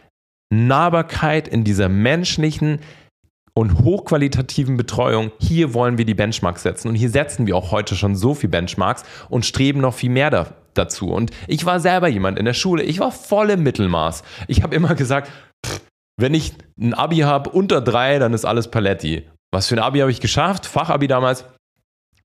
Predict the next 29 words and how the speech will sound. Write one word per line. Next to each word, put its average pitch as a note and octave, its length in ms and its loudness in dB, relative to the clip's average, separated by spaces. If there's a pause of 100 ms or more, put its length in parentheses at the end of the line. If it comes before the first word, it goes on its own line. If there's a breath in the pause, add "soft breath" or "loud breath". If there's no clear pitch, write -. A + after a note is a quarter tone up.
Zwei G2 300 -2
Komma - 360 -4
neun. E2+ 360 0 (440 loud breath)
Bin C#3+ 160 2
ich G#3+ 100 -2
damit F#3+ 300 0
durchgekommen? F#3 540 0
Ja, F3+ 100 2
klar F3 260 2
bin F3+ 100 0
ich E3+ 100 0
damit D#3 260 0
durchgekommen. C3 480 0
Dann A#2 140 2
habe C#3 100 2
ich C3 80 -4
irgendwie B2+ 160 0
mein A#2 140 2
B A2 100 0
W A2+ 80 2
L-Studium B2+ 400 0
gemacht. A#2+ 160 0
Ich - 100 0
habe G#2+ 140 0
dann G#2+ 160 -2
tatsächlich, G#2 300 0
ich F#2 40 -6
habe D#2+ 100 -4
dann F2+ 100 -2